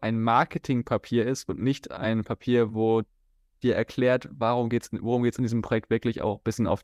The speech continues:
Techniksachen und solche Sachen eingeht und auf diese ganzen Sachen, dann macht, dann ist es meistens eine, der, also zum Beispiel,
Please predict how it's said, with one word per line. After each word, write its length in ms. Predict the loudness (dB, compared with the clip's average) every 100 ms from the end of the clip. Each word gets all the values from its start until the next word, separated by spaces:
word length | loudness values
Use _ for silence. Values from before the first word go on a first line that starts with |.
| -2
Techniksachen 600 | 0 0 0 2 2 2
und 120 | 2
solche 200 | 2 2
Sachen 240 | -2 -2 -4
eingeht 600 | 0 0 0 2 0 0 _ _ _
und 120 | 0
auf 220 | 2 2 0
diese 280 | -2 0 2
ganzen 320 | 0 0 0
Sachen, 280 | 0 0 0
dann 200 | 2 2
macht, 200 | 0 -2
dann 120 | -2 0
ist 80 |
es 100 | 0
meistens 500 | 0 0 0 0 -4
eine, 400 | -2 -2 0 0
der, 180 | 0 0
also 180 | 0 0
zum 100 | 0
Beispiel, 240 | 2 0